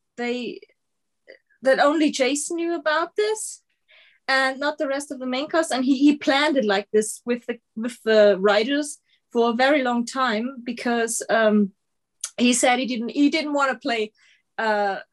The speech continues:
a regular Starfleet officer from the start. That wasn't his thing. That's just, you know, how Jason is. He, he's never the real,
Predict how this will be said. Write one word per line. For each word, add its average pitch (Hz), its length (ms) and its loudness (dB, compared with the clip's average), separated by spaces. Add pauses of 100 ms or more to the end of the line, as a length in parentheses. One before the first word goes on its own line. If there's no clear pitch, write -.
(140)
a 202 180 2
regular 202 640 -4
Starfleet 185 600 -2 (200)
officer 190 500 -2
from 226 220 4
the 208 60 4
start. 170 420 -2
That 196 140 -2
wasn't 214 280 4
his 202 200 0
thing. 185 280 0
That's 175 220 -8
just, - 360 -6
you 226 100 2
know, 202 100 4
how 208 180 2
Jason 202 380 2
is. 190 100 -2
He, 285 200 4
he's 285 240 4
never 269 340 4
the 247 140 -6
real, 240 400 -2